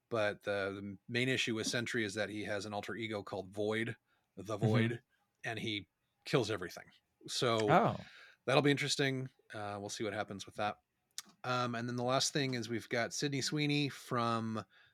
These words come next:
Speaker 1: uh, Euphoria and a couple other things that you can stream,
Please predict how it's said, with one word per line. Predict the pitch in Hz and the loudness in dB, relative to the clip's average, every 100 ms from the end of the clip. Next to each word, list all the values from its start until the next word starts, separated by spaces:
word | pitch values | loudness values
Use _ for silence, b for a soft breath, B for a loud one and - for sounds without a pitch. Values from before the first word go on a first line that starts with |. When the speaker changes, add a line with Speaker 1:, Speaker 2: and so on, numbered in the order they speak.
| - 101 | -14 -4
Speaker 1:
uh, | 104 | -4
Euphoria | 101 107 - 143 135 131 131 127 123 | -2 -2 2 6 8 8 6 4 -2
and | 113 110 | -6 -6
a | |
couple | - 110 110 | -4 -4 -2
other | 117 113 110 - _ - | -2 -4 -8 -18 _ -4
things | 123 127 135 139 | -4 -2 -6 -4
that | 110 | -6
you | 107 104 | -6 -8
can | 113 104 | -6 -6
stream, | - 123 117 127 | -4 -2 -2 -4